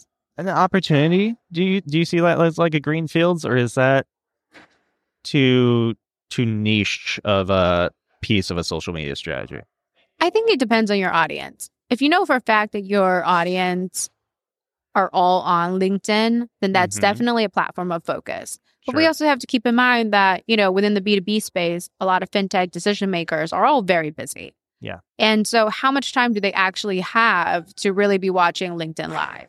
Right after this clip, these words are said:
Speaker 1: Yeah.
Speaker 2: And so you have to
Speaker 1: Yeah.
Speaker 2: think about it from that standpoint of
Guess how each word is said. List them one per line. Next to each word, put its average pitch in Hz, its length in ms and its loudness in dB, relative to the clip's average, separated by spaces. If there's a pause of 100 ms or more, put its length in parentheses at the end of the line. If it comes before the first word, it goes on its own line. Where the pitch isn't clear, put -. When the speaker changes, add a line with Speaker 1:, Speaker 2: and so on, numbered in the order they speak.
(380)
Speaker 1:
Yeah. 110 140 -6
Speaker 2:
And 220 100 2
so 233 60 2
you 233 140 2
have 240 140 0
to 220 80 0
Speaker 1:
Yeah. - 60 -4
Speaker 2:
think 240 200 0
about 214 280 0
it 185 60 -6
from 196 140 -4
that 226 200 2
standpoint 180 560 -2
of 170 140 -4